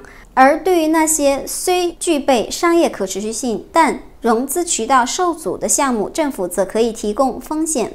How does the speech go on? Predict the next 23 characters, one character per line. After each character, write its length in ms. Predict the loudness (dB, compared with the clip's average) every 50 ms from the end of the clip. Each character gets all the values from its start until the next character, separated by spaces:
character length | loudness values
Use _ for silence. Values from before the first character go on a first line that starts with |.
| -6
分 240 | -4 0 0 0 2
担 220 | 2 2 2 0
资 160 | 0 -2 -6 -4
本 180 | -4 -4 -4 -6 -16
或 240 | -6 0 2 2 2
担 240 | 2 0 -2 2
保， 200 | 2 2 2 2 -2 -10 -18 -20 -20 -20 -12 -6
以 120 | -4 -4
缓 260 | 0 2 2 2 2 0
解 200 | 2 0 0 0
其 260 | -2 -2 -2 -4 -4
财 240 | -4 -4 -2 -2 0
务 80 | 0
压 220 | 0 0 0 0 0
力。 260 | 0 0 -2 -2 -6 -16 -20 -20 -16 -6
根 180 | -2 -2 -2
据 180 | 0 -2 -2 -4
I 220 | 0 0 0 0
M 220 | 0 0 -2 -2 -2
F 320 | -2 -4 -4 -2 -4 -4
的 180 | 0 0 -2 0
测 220 | 0 0 0 0
算， 320 | 0 2 0 0 0 0